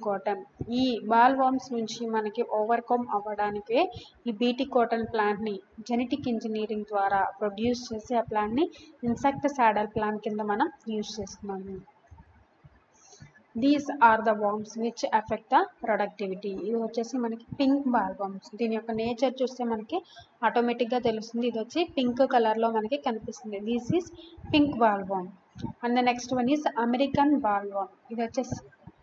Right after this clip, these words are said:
black కలర్‌లో ఉంది. ఇది వచ్చి American బాల్వామ్.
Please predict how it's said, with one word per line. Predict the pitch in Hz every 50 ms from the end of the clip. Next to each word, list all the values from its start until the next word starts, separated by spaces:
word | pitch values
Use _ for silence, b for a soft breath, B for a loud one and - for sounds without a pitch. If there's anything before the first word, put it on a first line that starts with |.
| _ - - - - - - 233
black | 233 220 214 220 220 - -
కలర్‌లో | 233 220 220 214 220 226 220 214 214
ఉంది. | 208 214 269 339 339 - - - - - 247
ఇది | 220 233 226
వచ్చి | 233 - - 339 370 - 269 240
American | 226 233 240 240 233 - 269 262 247 226 202
బాల్వామ్. | 214 202 196 196 196 196 196 190